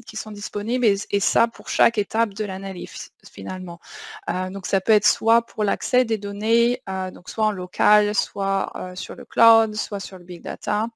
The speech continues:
heu, à la transformation. Donc, heu, vous pouvez vraiment appliquer, hem, différents types de transformations sur les données, heu, et ensuite appliquer votre modèle. Là aussi, on a une, beaucoup, pou-, beaucoup de choix, heu, au niveau des modèles qui sont, qui sont déjà disponibles.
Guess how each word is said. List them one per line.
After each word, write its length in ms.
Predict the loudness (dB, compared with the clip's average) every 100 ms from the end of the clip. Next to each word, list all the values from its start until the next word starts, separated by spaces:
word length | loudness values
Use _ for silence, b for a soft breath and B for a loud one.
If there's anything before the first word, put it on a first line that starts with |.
| B B B B B -4
heu, 40 | 0 2
à 100 | 4
la 120 | 4 4
transformation. 1120 | 0 -6 -4 -4 -4 -4 -4 -4 -4 -4 -8
Donc, 260 | -10 -12 -12
heu, 60 |
vous 100 | -12
pouvez 260 | -14 -6 -6
vraiment 280 | -6 -8 -8
appliquer, 640 | -8 -12 -10 -2 -2 0
hem, 280 | -2 -2 -8 -12 -18 -20 -20 -16
différents 340 | -10 -8 -8
types 220 | -8 -6
de 80 | -6
transformations 760 | -6 -8 -4 -4 -4 -4 -6 -6
sur 160 | -4
les 120 | -2 -2
données, 500 | -6 -6 0 0 -2 B B B _ -4
heu, 260 | -2 -2 -2
et 140 | -2
ensuite 340 | -2 -4 -2 -2
appliquer 400 | -4 -10 -4 -2
votre 240 | -4 -8
modèle. 380 | -6 4 4 4
Là 120 | 0
aussi, 220 | -4 -10
on 80 | -8
a 100 | -10 -12 -20 -18 -18 -16
une, 460 | -16 -16 -16 -18 -14
beaucoup, 380 | -16 -12 -12
pou-, 280 | -6 -4 -4 _
beaucoup 200 | -2 -2
de 40 |
choix, 380 | -4 8 8 8 4 -2
heu, 180 | 0 -2
au 100 | -4
niveau 320 | -8 -6 -6
des 120 | -6
modèles 320 | -6 -4 -4
qui 120 | -6
sont, 380 | -8 -6 -6 -10
qui 140 | -10 -10
sont 140 | -10
déjà 280 | -6 -2 0
disponibles. 680 | 0 -2 -2 2 2 2